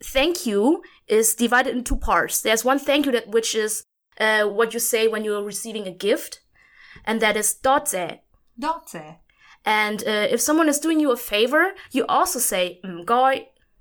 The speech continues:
Speaker 2: "Mgoi."
Speaker 1: So actually, you, you only have to learn these two things when you're
Speaker 2: Okay.
Speaker 1: stra-, trying to say, uh, "please" and "thank you." But, um, it's, it, as a kid,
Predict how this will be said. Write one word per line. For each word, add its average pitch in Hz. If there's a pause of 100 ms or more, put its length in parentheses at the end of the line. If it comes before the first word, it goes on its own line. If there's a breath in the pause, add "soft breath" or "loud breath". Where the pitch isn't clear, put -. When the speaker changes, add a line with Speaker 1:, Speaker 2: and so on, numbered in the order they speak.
(540)
Speaker 2:
"Mgoi." 226 (180 soft breath)
Speaker 1:
So -
actually, 254
you, 214
you 214
only 240
have 226
to 208
learn 196
these 190
two 196
things 185
when 190
you're 180
Speaker 2:
Okay. 180
Speaker 1:
stra-, -
trying 202
to 185
say, 185
uh, 175 (600 loud breath)
"please" 220
and 175
"thank 220
you." 226
But, 175 (560 soft breath)
um, 196
it's, 269 (640)
it, -
as 254
a 269
kid, 381